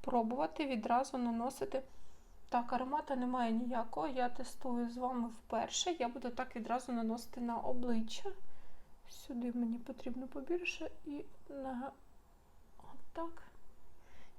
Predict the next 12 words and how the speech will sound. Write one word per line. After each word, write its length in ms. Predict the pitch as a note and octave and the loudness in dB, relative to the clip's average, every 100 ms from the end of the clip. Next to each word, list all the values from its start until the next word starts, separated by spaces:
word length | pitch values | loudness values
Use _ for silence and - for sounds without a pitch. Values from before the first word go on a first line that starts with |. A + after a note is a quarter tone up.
| - | -4
Поки 180 | - - | -4 -4
що 140 | - B3 | -6 -4
давайте 340 | B3 B3 B3+ | -4 -4 -4
зупинимося. 640 | A#3+ A#3+ A3+ A#3 A#3+ - - - | -4 -2 -2 -2 6 8 10 8
Пензлик 500 | A#3+ A#3 A#3+ F4 F4 - - - - | 8 2 0 0 0 2 2 2 2
і 60 | D#4+ | 2
починаю 680 | - B3 - - F#3+ D4 C#4+ - - - - - - - - - - - | 2 0 0 4 6 6 2 -2 -4 -10 -6 -2 -2 -4 -4 -2 -2 -2
тушувати. 840 | - C4+ - C#4+ B3+ A#3+ A3+ A3+ B3+ | -2 0 2 4 6 8 6 4 0
Ой, 400 | B3+ A#3 A3 G#3+ | 4 6 6 4
дивіться, 520 | G#3+ A3 A3+ - B3+ | 4 2 2 2 0
пігментація 920 | - A#3+ A#3+ A#3+ A#3 B3 A#3+ - B3+ | 2 2 4 4 6 4 4 2 2
супер, 640 | - - B3+ A3+ C#4 C#4 | 0 -2 0 2 6 6